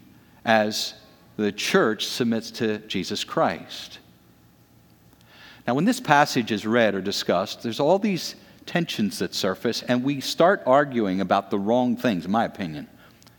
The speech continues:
in this passage. It's not that those things don't matter, but that's not where we start. Where we start,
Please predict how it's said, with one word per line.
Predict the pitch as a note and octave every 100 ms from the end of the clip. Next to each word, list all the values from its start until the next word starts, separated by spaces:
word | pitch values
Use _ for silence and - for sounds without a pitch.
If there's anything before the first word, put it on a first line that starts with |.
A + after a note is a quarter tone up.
| -
in | E2+
this | E2
passage. | - B2 - D#2+ - - - _ _ _ - _ _ _ _ _ _ _ _ _ _ _ _
It's | G#2 G2+ G2 G2
not | C3 B2+
that | A2
those | - A#2 A2
things | A#2+ A2+ G2 - - - _ -
don't | A2+ G#2+
matter, | G#2+ C3 D3 F2+ G2 -
but | G#2+ -
that's | A#2 -
not | B2 A#2
where | A2 F#2
we | F2+
start. | - D#3+ D#2 - - - - _ _ _ _ _ _ _ _ _ _ _ _ _ _ _ _ _ _ _ _ _ _ _ _ _ -
Where | C#3+
we | B2+
start, | - F#3+ G3+ A2+ G#2+ -